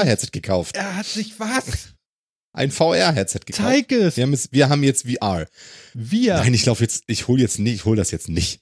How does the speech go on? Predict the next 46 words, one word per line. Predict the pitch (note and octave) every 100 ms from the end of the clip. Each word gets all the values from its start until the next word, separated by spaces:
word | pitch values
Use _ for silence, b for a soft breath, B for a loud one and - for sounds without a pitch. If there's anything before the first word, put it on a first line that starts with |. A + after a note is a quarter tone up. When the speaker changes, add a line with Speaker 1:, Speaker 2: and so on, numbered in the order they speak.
| -
Speaker 2:
Welches | D#3 F#3 G3
ist | B3 -
es | G#3 -
denn? | C#3 B2 A#2 _ _ _ _ _ _ - -
Speaker 1:
Äh, | B2+
es | B2
ist |
eine | D#3
PlayStation | D3 G#3 - G#2 G2+ F2
V |
R. | F#2 F2 A2+ A#3+ _
Speaker 2:
<gasps> | D#3+ F3+ E3 A#2+ _ _ _ _
Speaker 1:
Und, | C3+ B2 C3 A#2+ - -
ähm, | A#2+ A#2 A2 A2 G#2+ -
Speaker 2:
Soll | F#3
da | A3+
nicht | A3 G#3
Speaker 1:
Schuld | A3 G3
Speaker 2:
demnächst | G3
Speaker 1:
war | E3+
Speaker 2:
eine | D3+
Speaker 1:
da |
Speaker 2:
neue | G3+ B3 F#3+
kommen? | C3 C3+ G#2+ F#2 _ _ _ _ _ _ _ _ _ - A#1+
Speaker 1:
Ja, | G2 - F#2
irgendwann | F#2+ G#2 F#2
nächstes | G2 F#2+ -
Jahr, | A2 E2+
das | E2
ist |
ja | F2+
nicht | E2+
demnächst. | F2 F2+ F#2 - -
Speaker 2:
Ach | A#2+
so, | D3 B2
okay. | B2 A#2+ -
Mhm. | F3+ D#3 F#3+ _ _ _ _ _
Speaker 1:
Also | F2 E2+
in |
zwölf | - G2 F2
Monaten | F#2+ A2+
ist | G#2 G2
ja |
nicht | F2+ -
demnächst. | E2+ E2+ - -
Speaker 2:
Mhm. | D#3 D3